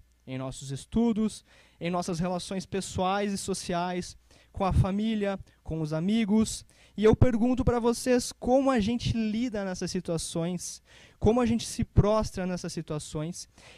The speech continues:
E eu quero trazer uma visão da meditação muito aplicada aos momentos do cotidiano prático. Não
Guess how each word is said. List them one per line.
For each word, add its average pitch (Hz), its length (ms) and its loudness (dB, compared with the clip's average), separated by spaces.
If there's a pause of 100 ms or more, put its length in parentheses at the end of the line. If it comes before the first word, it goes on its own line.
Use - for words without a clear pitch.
(100)
E 190 80 4
eu 208 80 10
quero 226 280 2
trazer 226 580 -2
uma 220 400 2
visão 214 640 0
da 233 100 -2
meditação 220 640 -4 (160)
muito 269 300 0
aplicada 214 1000 -2 (100)
aos 220 500 0
momentos 220 760 -2
do 180 160 -4
cotidiano 220 800 -2
prático. - 760 -6 (640)
Não 262 300 2